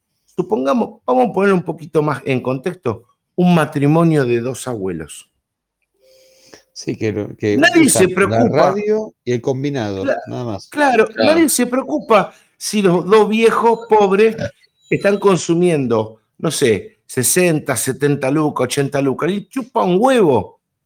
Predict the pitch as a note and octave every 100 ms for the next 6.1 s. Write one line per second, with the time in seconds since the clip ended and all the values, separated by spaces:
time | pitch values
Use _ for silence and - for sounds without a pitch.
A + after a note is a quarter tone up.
0 | _ - G3+ C4+ C#4 A#3+ G3 F3+ F3+ A#3
1 | F#3+ D3 C3 B2+ A#3 A3 F3+ D3 C3+ D3+
2 | E3+ A#3+ A3+ F3+ D3 D3 G#3+ G#3+ E3+ G3
3 | G#3 F3 D3+ C#3+ G3+ E3 F3+ E3+ D3+ D3+
4 | D#3+ C#3+ A#2+ - A#2+ G2+ - F2 _ _
5 | _ _ _ _ F#2+ G#2+ A2+ B2 C#3 C#3